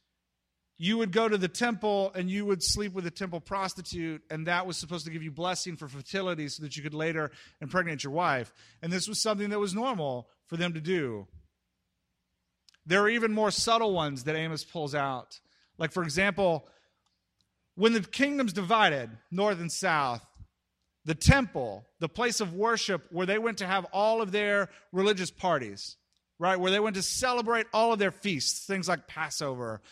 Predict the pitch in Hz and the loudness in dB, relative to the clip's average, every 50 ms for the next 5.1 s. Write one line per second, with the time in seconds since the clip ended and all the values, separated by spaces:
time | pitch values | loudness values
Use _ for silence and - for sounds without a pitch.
0 | - _ _ - 143 147 139 - - 208 202 - - 156 139 123 113 143 147 143 | -20 _ _ -6 -4 -4 -4 -4 -6 -6 -6 -4 -4 -6 -8 -6 -4 -4 -2 -2
1 | 117 - - - - - _ _ - 165 175 180 160 165 151 - 180 160 147 139 | -4 -6 -10 -12 -12 -12 _ _ -8 -6 -4 -4 -4 -6 -6 -4 -4 -2 -2 -4
2 | - - 151 151 131 139 151 143 139 135 127 139 143 127 120 110 - 139 143 131 | -4 -2 -2 -2 -2 -2 -4 -4 -4 -4 -6 -6 -6 -6 -8 -10 -8 -6 -4 -4
3 | 117 110 101 92 - _ _ _ _ _ _ _ _ _ - 180 208 226 247 233 | -4 -4 -6 -8 -12 _ _ _ _ _ _ _ _ _ 2 4 6 6 6 4
4 | 202 - - - 269 277 277 254 240 233 208 - 220 220 214 214 208 190 - - | 4 2 2 2 4 4 4 4 4 4 4 2 2 2 2 2 2 0 -2 -6
5 | - | -10